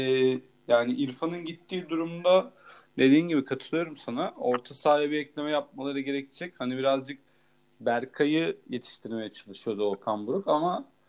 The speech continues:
tabii o seviyelerde beklenti Şampiyonlar Ligi'nde ağır skorlar almaması. Tabii ki Başakşehir'den kimse gruptan çıkma gibi bir şey ilk sene beklemeyecektir.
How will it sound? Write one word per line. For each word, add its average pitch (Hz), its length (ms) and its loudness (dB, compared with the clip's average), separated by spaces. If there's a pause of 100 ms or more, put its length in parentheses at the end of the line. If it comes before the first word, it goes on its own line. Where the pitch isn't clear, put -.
(160)
tabii 139 200 4
o 160 180 2
seviyelerde 170 720 4
beklenti 170 720 -4 (340)
Şampiyonlar 175 680 -8
Ligi'nde 180 560 -4 (360)
ağır 165 200 0
skorlar 170 560 -4
almaması. 165 480 -4
Tabii 139 200 -4
ki 131 120 -16
Başakşehir'den 117 640 -6
kimse 120 500 -2 (480)
gruptan 123 420 4
çıkma 135 400 -4
gibi 123 260 0
bir 120 140 -2 (240)
şey 143 360 0
ilk 139 160 -2
sene 151 260 2
beklemeyecektir. 147 960 2